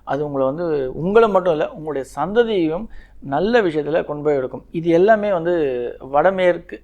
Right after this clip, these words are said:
சாரி, தென்மேற்கும் வடகிழக்கும் சம்பந்தப்பட்ட ஒரு விஷயம். Especially நான் சொல்ல இந்த சவுத் வெஸ்ட். இந்த சவுத் வெஸ்ட் எப்போ பாதிப்பு இருக்கோ, அவங்க வந்து நிச்சயமாவே இந்த உணவு அப்படின்ற ஒரு விஷயத்தை வந்து கையில் எடுக்கிறது நல்ல விஷயத்தை கொடுக்கும். ஆஹ்,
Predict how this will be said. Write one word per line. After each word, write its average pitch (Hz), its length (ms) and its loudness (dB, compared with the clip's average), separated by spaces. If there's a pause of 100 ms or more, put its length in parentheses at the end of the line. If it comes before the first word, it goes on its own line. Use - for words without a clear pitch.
(140)
சாரி, 135 280 0
தென்மேற்கும் 196 760 -2 (100)
வடகிழக்கும் 165 520 2
சம்பந்தப்பட்ட 143 520 -8
ஒரு 139 160 -6
விஷயம். 131 340 -12 (320)
Especially 202 480 -2
நான் 185 120 -2
சொல்ல 165 280 -4
இந்த 151 180 -8
சவுத் 175 420 0
வெஸ்ட். 131 220 -4 (380)
இந்த 131 120 -4
சவுத் 214 440 0
வெஸ்ட் 208 340 0
எப்போ 175 520 0
பாதிப்பு 160 380 2
இருக்கோ, 143 380 -2 (220)
அவங்க 180 380 0
வந்து 156 240 -2 (560)
நிச்சயமாவே 170 640 -2 (220)
இந்த - 160 -10
உணவு 175 420 4
அப்படின்ற 160 280 0
ஒரு 139 140 -2
விஷயத்தை 139 360 -4
வந்து 135 260 -6
கையில் 147 320 -4
எடுக்கிறது 127 400 -8
நல்ல 131 280 -6
விஷயத்தை 131 320 -8
கொடுக்கும். 135 400 -14 (360)
ஆஹ், 120 760 -6